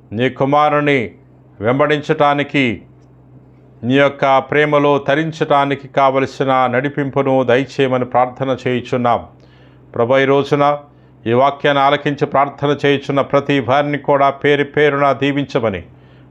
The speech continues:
మా నాథుడైన క్రీస్తు ద్వారా మనవి చేయుచున్నాం తండ్రి.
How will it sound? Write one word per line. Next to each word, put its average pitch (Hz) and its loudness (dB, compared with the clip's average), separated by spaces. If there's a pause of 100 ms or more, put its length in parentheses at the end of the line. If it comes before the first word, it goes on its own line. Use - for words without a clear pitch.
(160)
మా 131 4
నాథుడైన 143 2
క్రీస్తు 151 -2
ద్వారా 131 2 (320)
మనవి 143 0
చేయుచున్నాం 135 0
తండ్రి. 151 0